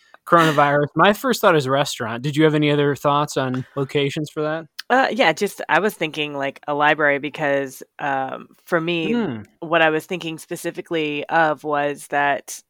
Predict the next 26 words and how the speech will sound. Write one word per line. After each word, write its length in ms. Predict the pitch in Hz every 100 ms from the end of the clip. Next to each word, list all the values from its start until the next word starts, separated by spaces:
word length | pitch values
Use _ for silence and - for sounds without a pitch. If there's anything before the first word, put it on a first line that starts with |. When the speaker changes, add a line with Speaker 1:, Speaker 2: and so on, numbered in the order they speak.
| _ -
Speaker 2:
I 100 | 170
read 280 | 165 170 160
a 60 |
lot, 500 | 151 143 143 143 - -
um, 500 | - 139 135 - 170 - _ 170
like, 120 | 170
growing 240 | 170 156
Speaker 1:
Mm-hmm. 120 | 139
Speaker 2:
up, 60 | 127
I 40 |
read 160 | 147 147
a 60 | 143
lot 180 | 139
of 80 | 147
classic 500 | - 143 147 - -
literature. 640 | 151 151 151 - 151 147 - - -
Jane 180 | 160 151
Austen 300 | 143 - 147
was 140 | 139
one 100 | 143
of 60 | 143
Speaker 1:
Right. 60 | 143
Speaker 2:
my 40 |
favorites, 720 | - 147 139 147 143 - - - - -
and, 420 | 151 139 139 135 -
um, 400 | 139 135 127 123